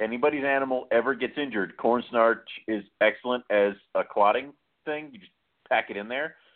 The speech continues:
and it'll stop the bleed. So I would, like, cover my baby snakes with, like, cornstarch to get them to stop bleeding from their belly buttons because I didn't know what the hell I was doing. If you just leave the umbilicus alone, just put them in a moist cage, it'll fall off in a day or two.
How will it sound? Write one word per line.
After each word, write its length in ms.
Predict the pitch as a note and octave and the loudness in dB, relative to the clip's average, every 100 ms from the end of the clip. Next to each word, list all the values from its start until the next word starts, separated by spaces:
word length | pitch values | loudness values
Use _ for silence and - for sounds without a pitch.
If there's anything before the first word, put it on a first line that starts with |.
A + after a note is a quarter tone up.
| _ | _
and 80 | G#2 | -10
it'll 180 | G#2 F2+ | -8 -6
stop 300 | - A2+ - | 2 2 2
the 80 | G2 | -8
bleed. 460 | F#2 G2 A2+ D3 _ _ _ _ - | -10 -10 -10 -14 _ _ _ _ -4
So 240 | A2+ G#2 | -2 0
I 160 | G#2 A2 | 0 0
would, 220 | A2+ G2 | 0 -2
like, 220 | G#2 - | -4 -4
cover 380 | - C3+ A#2 G2+ | 0 0 0 -4
my 160 | G2 | -8
baby 280 | G2 G2+ F#2+ - | -8 -10 -12 -14
snakes 240 | G2+ F#2 | -16 -14
with, 100 | G2 | -12
like, 160 | F2+ - | -12 -12
cornstarch 600 | - G#2 F#2+ G2 F2 - | -10 -8 -4 -4 -4 -6
to 60 | F2 | -12
get 180 | G2 | -12
them 140 | - G2 | -10 -16
to 60 | F2 | -4
stop 260 | A2 G#2 | 0 0
bleeding 280 | G2+ G#2 G2+ | -4 -12 -12
from 140 | G2 F#2+ | -14 -12
their 100 | E2+ | -2
belly 240 | G2 F#2+ | -2 0
buttons 420 | F2 E2+ _ _ _ _ _ _ | -4 -8 _ _ _ _ _ _
because 400 | F#2 - G2 F2+ | -8 0 0 0
I 60 | G#2 | -4
didn't 160 | G2+ | -4
know 60 | G2+ | -6
what 100 | F#2 | -6
the 60 | |
hell 140 | - F#2 | -2 0
I 40 | |
was 120 | D#2+ D#2 | -2 -8
doing. 240 | F2+ D2 _ _ _ - | -12 -12 _ _ _ -10
If 160 | A2 | -8
you 80 | B2+ | -6
just 120 | B2 _ _ _ _ A#2+ G2+ | -8 _ _ _ _ -20 -12
leave 380 | B2+ C3+ A3+ G#3+ | -6 -4 -2 -2
the 120 | D3+ | 0
umbilicus 440 | C#3 C3+ D3+ - A2+ | 0 0 0 -2 -4
alone, 300 | G#2+ C#3+ C3 | 2 2 2
just 140 | F#2 - | -2 -6
put 140 | A#2+ | -6
them 120 | A2+ | -2
in 60 | G#2+ | -4
a 60 | |
moist 420 | F#2+ G2+ A#2 A#2+ - | -4 -2 0 -2 0
cage, 280 | G#2+ B2 | 2 2
it'll 160 | B2 F#2 | 0 -2
fall 320 | - C3 C#3+ | 2 4 6
off 180 | F#2+ - | 4 2
in 80 | E2+ | -8
a 40 | |
day 160 | G2 A#2 | -12 -12
or 80 | E2 | -12
two. 140 | D#2 | -18